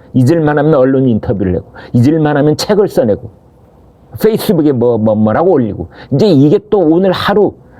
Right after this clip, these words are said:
이제 이 사람 저 사람 입으로 옮겨 다니면서 여기에 살이 붙고 살이 붙고 그럴 겁니다. 이거 도대체 왜 이러는 겁니까? 화장실에서 들었다고요? 화장실에서?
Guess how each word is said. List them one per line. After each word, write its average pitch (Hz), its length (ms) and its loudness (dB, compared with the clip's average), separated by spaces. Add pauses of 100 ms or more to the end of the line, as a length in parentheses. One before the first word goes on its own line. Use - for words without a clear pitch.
(180)
이제 127 140 0
이 120 200 0
사람 147 320 -2
저 123 140 -4
사람 156 300 -2
입으로 151 340 2
옮겨 151 240 0
다니면서 135 540 0 (180)
여기에 123 240 0
살이 202 320 -2
붙고 147 240 -4
살이 - 280 -2
붙고 120 220 -8
그럴 120 180 0
겁니다. - 320 -10 (1300)
이거 202 140 2
도대체 170 360 -2
왜 113 200 0
이러는 170 300 0
겁니까? - 440 -8 (1000)
화장실에서 196 680 0
들었다고요? 120 560 0 (500)
화장실에서? 175 760 -2